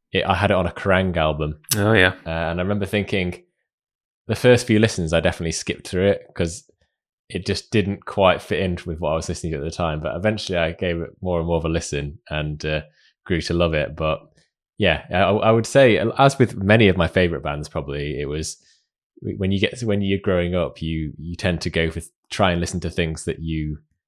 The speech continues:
Speaker 1: you're familiar with or that sound like what you've already listened to. And anything that deviates from that, you kind of proceed with a bit more caution or may avoid, and then it, it takes a little bit more time. But when you finally do crack it, then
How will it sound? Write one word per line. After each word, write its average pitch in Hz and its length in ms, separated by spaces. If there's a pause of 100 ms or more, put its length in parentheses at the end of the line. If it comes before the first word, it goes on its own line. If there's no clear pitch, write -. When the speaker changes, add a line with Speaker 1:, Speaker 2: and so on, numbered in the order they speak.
(120)
Speaker 1:
you're 80 100
familiar 80 420
with 73 260
or 71 120
that - 140
sound 80 360
like 76 180
what 76 120
you've 78 100
already 76 220
listened 78 280
to. 71 240 (520)
And 82 180
anything 85 300
that 78 100
deviates 85 460
from 76 200
that, 73 300
you 78 300
kind 76 200
of 76 200 (640)
proceed 104 340
with 92 80
a 90 40
bit 92 140
more 92 160
caution 98 400
or 87 100
may 92 140
avoid, 90 460
and 85 120
then 82 140
it, - 80
it 87 160
takes 92 240
a - 20
little 87 140
bit 85 120
more 85 120
time. 80 380
But 80 100
when 85 160
you 87 80
finally 90 380
do 90 180
crack - 320
it, 69 160
then 73 240